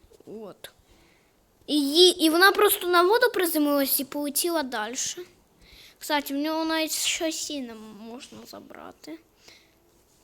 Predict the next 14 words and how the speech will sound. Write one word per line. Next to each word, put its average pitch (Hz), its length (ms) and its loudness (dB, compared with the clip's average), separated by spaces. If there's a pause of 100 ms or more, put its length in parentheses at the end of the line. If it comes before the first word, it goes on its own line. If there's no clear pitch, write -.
(600)
От 330 140 -2
спочатку, 311 760 -2
друзі, 254 460 -6
не 294 120 0
беремо 320 380 0
такі 277 220 -8
самольоти, 262 540 -6
як 247 220 -10
я, 320 100 -4
бо 330 120 -10
я 262 140 -4
взяв 254 240 -8
дуже-дуже 254 760 -8
мощний. 262 600 -10